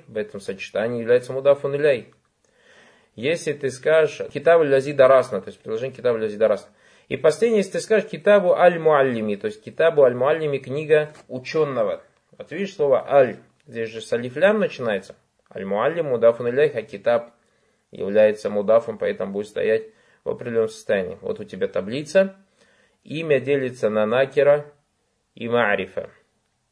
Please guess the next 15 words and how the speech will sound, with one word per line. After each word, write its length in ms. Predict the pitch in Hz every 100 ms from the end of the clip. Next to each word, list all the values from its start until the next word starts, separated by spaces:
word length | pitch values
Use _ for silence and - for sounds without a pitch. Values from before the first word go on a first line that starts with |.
| _ _ _ _ _ _ _ _ _ _
Накера 520 | 127 156 196 208 196
всякое 480 | 190 - 180 170 160
имя, 220 | 170 190
указываешь 640 | 170 156 175 175 175 160 -
на 140 | 139
нечто 380 | 143 170 156 151
неопределённое 960 | 143 139 131 135 127 131 156 135 117 101
и 160 | -
к 80 | 123
которому 480 | 131 123 147 143 135
можно 340 | 127 127 127
добавить 480 | 117 113 127 127 127
алиф 380 | 127 127 120 -
и 160 | -
лям. 280 | 117 113 95